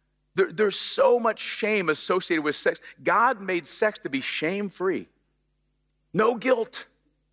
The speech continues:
You just get to enjoy it with this person you're gonna spend your life with. It's about binding two people closely together for a lifetime. And that's why sex is such a big part of this. And that's why our culture's got it messed up.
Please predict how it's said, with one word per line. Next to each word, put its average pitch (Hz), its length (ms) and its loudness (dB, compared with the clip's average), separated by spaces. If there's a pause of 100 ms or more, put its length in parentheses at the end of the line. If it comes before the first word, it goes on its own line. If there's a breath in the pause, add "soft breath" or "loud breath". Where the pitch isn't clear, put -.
(360)
You 180 80 2
just - 100 -4
get 226 140 -2
to 226 80 2
enjoy 208 400 4
it 180 100 -2
with 196 140 0
this 190 120 -2
person 208 400 -2
you're 185 120 -4
gonna 185 120 -2
spend 185 380 -2
your 180 140 0
life 160 400 0 (200)
with. 120 360 0 (280 soft breath)
It's - 140 0
about 185 340 0
binding 214 500 0
two 202 200 -6
people 190 340 0
closely 180 520 -2
together 165 360 0
for 160 180 -2
a 151 60 4
lifetime. 143 880 0 (520)
And 135 100 0
that's 160 180 -2
why 165 200 0
sex - 420 -2
is 160 80 -8
such 160 200 -4
a 156 40 -2
big 139 300 -4
part 196 240 0
of 139 80 -4
this. 127 160 -2 (400 loud breath)
And 160 180 0
that's 202 180 0
why 175 220 2
our 175 180 2
culture's 190 460 -2
got 156 160 2
it - 80 -4
messed 143 320 -4
up. - 240 -2